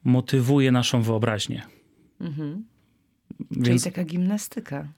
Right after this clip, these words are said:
Speaker 1: Tak, gimnastyka dla naszego, y, mózgu, po prostu.
Speaker 2: A powiedz, przepraszam, że ci tak wchodzę w słowo, ale czy dostęp do technologii takiej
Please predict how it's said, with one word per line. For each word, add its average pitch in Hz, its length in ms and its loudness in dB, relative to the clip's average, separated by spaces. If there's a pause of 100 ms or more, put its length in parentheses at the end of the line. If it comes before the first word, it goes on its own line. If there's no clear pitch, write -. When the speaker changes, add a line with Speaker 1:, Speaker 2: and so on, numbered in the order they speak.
(140)
Speaker 1:
Tak, 123 420 0
gimnastyka 117 680 2
dla 123 160 2
naszego, 120 680 2 (320)
y, 110 160 -2
mózgu, 123 460 4 (220)
po - 80 -20
prostu. 196 460 0 (960)
Speaker 2:
A 214 100 0 (120)
powiedz, 233 380 -4 (260)
przepraszam, 247 440 0
że 226 80 2
ci 226 60 -8
tak 208 160 -2
wchodzę 202 260 -4
w - 60 -6
słowo, 190 400 0
ale 190 280 0 (520)
czy 196 460 0 (1080)
dostęp 214 680 0
do 170 520 -2
technologii 175 840 0
takiej 185 720 -2